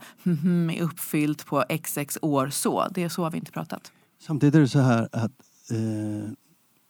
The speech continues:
Speaker 2: i Bonniertraditionen så finns inte det här exemplet tidigare. Man har inte haft det här med att sätta ett förlag med namnen på några förläggare.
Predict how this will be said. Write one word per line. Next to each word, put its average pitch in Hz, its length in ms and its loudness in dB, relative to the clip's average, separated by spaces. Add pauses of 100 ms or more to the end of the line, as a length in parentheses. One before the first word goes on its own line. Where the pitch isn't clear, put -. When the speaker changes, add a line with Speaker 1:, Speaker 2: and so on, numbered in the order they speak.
(400)
Speaker 2:
i 120 140 4
Bonniertraditionen 117 920 2
så 151 140 -2
finns 113 400 0
inte 123 200 -6
det 110 120 -4
här 107 400 -8 (560)
exemplet 120 540 -2
tidigare. 107 500 -2 (100)
Man 117 220 -10
har 117 60 -2
inte 117 140 -6
haft 147 320 -4
det 131 80 -2
här 113 220 -2
med 113 280 -10 (400)
att - 160 -8
sätta - 320 -4
ett - 100 -10
förlag 110 400 -2
med 117 140 -2
namnen 110 460 -4
på - 100 -8
några 110 280 -4
förläggare. 117 540 -6